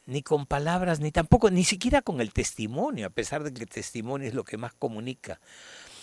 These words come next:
Pero de todas maneras el testimonio es bueno, pero a veces nos queda en decir, "Uy, qué, qué increíble las cosas que hace Dios,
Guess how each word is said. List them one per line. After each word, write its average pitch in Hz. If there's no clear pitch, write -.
Pero 139
de 135
todas 185
maneras 147
el 123
testimonio 143
es 139
bueno, 185
pero 117
a -
veces 147
nos 98
queda 143
en 120
decir, 127
"Uy, 127
qué, 120
qué -
increíble 120
las 87
cosas -
que -
hace 131
Dios, 180